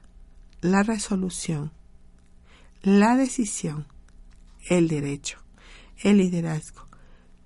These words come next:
la preocupación, el poder,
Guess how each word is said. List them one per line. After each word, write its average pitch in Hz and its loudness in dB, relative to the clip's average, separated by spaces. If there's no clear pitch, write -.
la 190 2
preocupación, 170 -4
el 208 2
poder, 175 -4